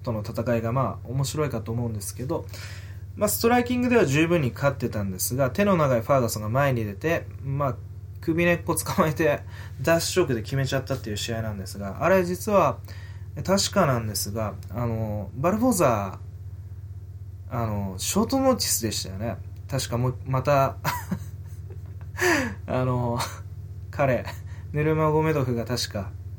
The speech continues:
休んじゃって。うん、だったと思います。うん、なんでね、まあ、とにかく基本的に、えー、すごい強い選手です。テイクダウンとかがちゃんとない選手か、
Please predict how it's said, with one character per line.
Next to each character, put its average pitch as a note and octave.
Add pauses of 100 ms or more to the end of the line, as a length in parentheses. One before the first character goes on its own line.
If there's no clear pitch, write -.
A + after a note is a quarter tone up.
(100)
休 C3
ん C3+
じ A2+
ゃ F2+
っ -
て。 - (880)
う C3
ん、 G2+ (180)
だ C#3+
っ -
た C3
と G#2+
思 G#2
い -
ま G2+
す。 -
う B2+
ん、 A2+
な E3
ん E3+
で A#2
ね、 G2 (220)
ま C#3
あ、 -
と -
に A#3+
か D#3+
く A2+
基 -
本 G#3
的 G3+
に、 F#3+ (800)
え C#3 (200)
ー、 C3+
す -
ご G#3
い -
強 C#3+
い G#2+
選 A#2+
手 G#2
で F#2+
す。 -
テ G#3+
イ A3
ク A#3
ダ A#3
ウ -
ン C#3
と A2+
か F#2+
が G2+ (680)
ち -
ゃ E3+
ん F3+
と F3
な E3+
い D3
選 A2
手 -
か、 A#2